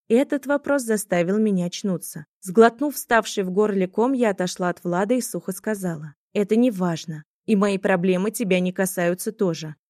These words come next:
Ты уже расплатился со мной за спектакль, который просил сыграть, и этих денег хватит, чтобы на какое-то время они от меня отстали. А потом я найду, наконец, работу и...»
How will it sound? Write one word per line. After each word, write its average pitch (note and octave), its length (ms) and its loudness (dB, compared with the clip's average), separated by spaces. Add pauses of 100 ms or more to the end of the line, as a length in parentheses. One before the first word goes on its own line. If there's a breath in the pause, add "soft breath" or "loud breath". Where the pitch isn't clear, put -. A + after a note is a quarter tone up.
Ты A3+ 140 4
уже A3+ 220 4
расплатился A3+ 680 -2
со F3 180 -4
мной F3+ 180 0
за G3+ 140 -4
спектакль, G3+ 600 -4
который G3 400 0
просил F3+ 380 -4
сыграть, F#3+ 640 -8
и A3 120 2
этих G#3 260 0
денег F#3 340 -2
хватит, F#3+ 540 -2 (100)
чтобы A#3 300 2
на A3+ 100 6
какое-то G3+ 460 2
время F#3+ 320 2
они G3 180 0
от F3+ 160 -6
меня F#3+ 260 0
отстали. D#3 500 -6 (200)
А A#3+ 80 0
потом C4+ 320 2
я B3 120 4
найду, G#3 300 4
наконец, G3+ 480 0
работу G#3 400 2
и...» G#3+ 320 -2